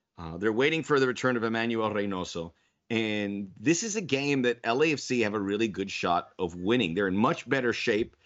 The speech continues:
uh, than Minnesota. Minnesota played over the weekend in Portland, lost. Granted, they're coming back home. I think they used one substitute. So, uh, this is gonna be a pretty stretched team. They're without Fragapane, who's, uh, suspended.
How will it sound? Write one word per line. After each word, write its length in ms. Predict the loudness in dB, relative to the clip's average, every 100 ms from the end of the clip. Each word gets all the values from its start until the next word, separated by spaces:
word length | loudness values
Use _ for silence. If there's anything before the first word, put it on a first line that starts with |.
| _ _ _
uh, 240 | 0 2 2
than 140 | 0
Minnesota. 440 | 0 0 0 0 0
Minnesota 500 | 2 4 4 4 4
played 560 | 0 0 2 2 -2 -8
over 260 | -4 2 2
the 80 | 4
weekend 580 | 2 2 2 2 0 -6
in 140 | -6 -6
Portland, 540 | 0 0 2 0 2
lost. 480 | 2 4 2 -4 -16 _ _ 0
Granted, 300 | 2 2 0
they're 100 | -4
coming 340 | -6 -4 -2
back 220 | -4 -2
home. 160 | -2 -2
I 80 | -2
think 140 | -2
they 80 | 0
used 220 | 0 -2
one 240 | -2 -2
substitute. 720 | -2 0 -2 -4 -8 -6 -6 -4
So, 260 | -4 -4 -10 -20 -20 -20 -2
uh, 280 | 2 2 0 -6
this 200 | -8 -6
is 60 | -4
gonna 160 | -2
be 100 | 2
a 40 | 2
pretty 240 | 2 -2
stretched 440 | -4 -2 -4 -4 -4
team. 300 | -2 -2 -4
They're 120 | -2
without 340 | 2 2 0
Fragapane, 640 | -4 -4 -2 0 2 2 0
who's, 200 | 0 2
uh, 240 | 0 -2 -8
suspended. 540 | -8 0 0 0